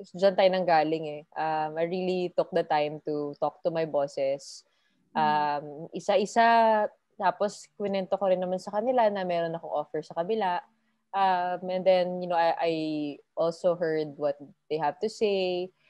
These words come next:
Speaker 1: And parang ano eh, sa, sa totoo lang, parang ayoko naman,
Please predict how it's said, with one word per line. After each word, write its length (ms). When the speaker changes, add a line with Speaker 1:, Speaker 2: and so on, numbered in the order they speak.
Speaker 1:
And 640
parang 480
ano 240
eh, 320
sa, 160
sa 160
totoo 240
lang, 240
parang 320
ayoko 240
naman, 480